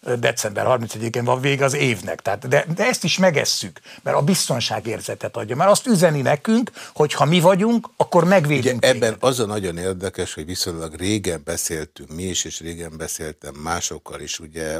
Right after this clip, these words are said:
Speaker 2: az ország helyzetéről, ami a szegénységet illeti. Öm, hogy azok a helyek is, amelyek ugye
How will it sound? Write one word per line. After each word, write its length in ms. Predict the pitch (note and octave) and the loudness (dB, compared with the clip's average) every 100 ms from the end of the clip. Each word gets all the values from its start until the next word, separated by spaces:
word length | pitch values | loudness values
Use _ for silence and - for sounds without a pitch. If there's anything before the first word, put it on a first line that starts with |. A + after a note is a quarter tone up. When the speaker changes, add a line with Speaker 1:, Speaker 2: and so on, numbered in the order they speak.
| - | -8
Speaker 2:
az 140 | D2+ | -14
ország 440 | - D#2+ - D2 - | -10 -8 -6 -6 -6
helyzetéről, 680 | D2+ D#2 D#2 - D#2 D2+ D2+ | -10 -8 -10 -12 -12 -12 -14
ami 180 | C#2 | -12
a 80 | C#2 | -6
szegénységet 840 | - - C2+ C2+ A1 - A#1 G#1+ - | -4 -4 -6 -8 -4 -4 -4 -16 -16
illeti. 480 | G#1+ - _ G1+ _ _ _ _ _ _ _ _ _ _ _ _ _ _ _ _ - | -18 -18 _ -20 _ _ _ _ _ _ _ _ _ _ _ _ _ _ _ _ -6
Öm, 680 | D#2+ D#2+ D#2+ E2 E2+ D#2+ D#2+ - _ _ _ _ _ _ _ _ _ - _ _ _ _ _ _ _ _ _ _ _ _ _ _ _ _ | -2 0 0 0 -4 -8 -10 -14 _ _ _ _ _ _ _ _ _ -20 _ _ _ _ _ _ _ _ _ _ _ _ _ _ _ _
hogy 300 | - - G#2+ _ _ _ | -10 -8 -8 _ _ _
azok 420 | C#3+ F#3+ G3 - | 4 4 2 2
a 80 | A2 | 2
helyek 420 | G2+ F#2+ F2 - | 4 2 2 -2
is, 320 | E2 - - _ | -6 -4 -6 _
amelyek 420 | F#2+ F#2+ F#2 - | -4 -2 -4 -4
ugye 540 | G#2 G#2 G2+ G2 G2 | -4 -2 -2 -2 -4